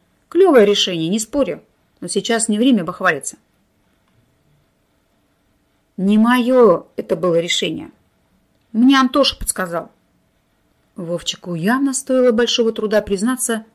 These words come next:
что лавры не были заслужены честно.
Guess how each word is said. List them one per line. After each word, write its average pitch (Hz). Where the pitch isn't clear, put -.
что -
лавры 254
не 208
были 208
заслужены 165
честно. -